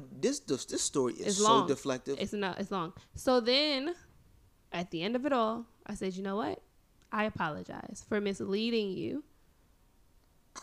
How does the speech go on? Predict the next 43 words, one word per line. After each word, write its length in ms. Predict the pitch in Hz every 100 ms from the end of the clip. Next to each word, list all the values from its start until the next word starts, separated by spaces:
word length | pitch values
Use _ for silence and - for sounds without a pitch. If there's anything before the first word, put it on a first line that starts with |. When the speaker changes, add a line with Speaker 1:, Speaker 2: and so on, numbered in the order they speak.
| - - -
Speaker 2:
and 200 | 226 240
for 100 | 240 240
you 380 | 214 226 247 196
assuming 580 | 220 - 233 226 214
that 180 | 202 196
I 40 | 208
knew 200 | 226 240
something 280 | 220 220 208
that 100 | 202
I 80 |
didn't 200 | 202 -
know." 320 | 233 - - 220
Speaker 1:
That 200 | 113 175
apology 800 | 165 - 104 92 87 80 82 - _
had 280 | - 92 82 _ 92 90
no 200 | 87 87
feeling. 480 | 117 120 90 87 90 - _ _ _ _ _ -
Speaker 2:
It 220 | 311 262
did. 560 | 311 359 349 285 - -
Speaker 1:
No, 80 | -
it 100 | 320
didn't. 240 | - - 523
Speaker 2:
<laughs> 60 | - - 339 247
Speaker 1:
You 60 | 240
know 120 | 233
what? 340 | 302 117 - -
Just 240 | 127 -
to 60 | 156
hurry 220 | 156 151
up 100 | 151
and 100 | 143
end 220 | 147 117 85
this, 320 | 85 - - - - -
I'm 160 | 82
sorry 420 | - - 101 117 113
that 240 | 104 -
I, 220 | - 101 113 -
that 160 | 101 92 101
you 240 | 110 135 - -
felt 340 | - 117 110
a 60 | 90
way 300 | 90 82 -
about 240 | 80 85